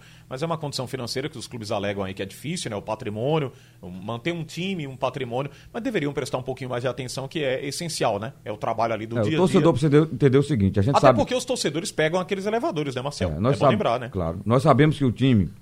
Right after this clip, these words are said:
Speaker 2: quer ter seu mando de campo, é justo pelo campeonato, o regulamento prega isso. Agora, em se tratando de uma pandemia, tem um monte de coisa que muda.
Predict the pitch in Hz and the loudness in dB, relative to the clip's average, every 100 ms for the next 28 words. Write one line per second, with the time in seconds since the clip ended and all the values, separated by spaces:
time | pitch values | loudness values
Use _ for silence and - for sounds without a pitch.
0 | - - - 123 135 101 123 107 107 110 | -20 -6 2 2 2 0 0 2 2 2
1 | 98 98 104 117 120 - - - 104 104 | 0 0 0 0 -4 -12 -20 -2 2 4
2 | 101 127 113 113 113 110 107 95 95 107 | 4 4 2 0 2 4 4 2 2 0
3 | 107 95 98 101 92 123 - 110 110 95 | 0 0 0 0 2 0 2 2 4 4
4 | 80 - 101 110 104 82 - - - - | 2 -4 2 6 6 4 -4 -20 -20 -6
5 | 120 127 160 185 175 160 131 120 107 107 | -4 2 4 4 4 4 6 6 6 8
6 | 143 117 82 - - - 135 143 151 143 | 8 8 6 -2 -20 -4 0 2 2 4
7 | 135 147 196 196 - 160 180 247 254 139 | 4 4 4 2 2 2 0 2 4 6
8 | 107 | 4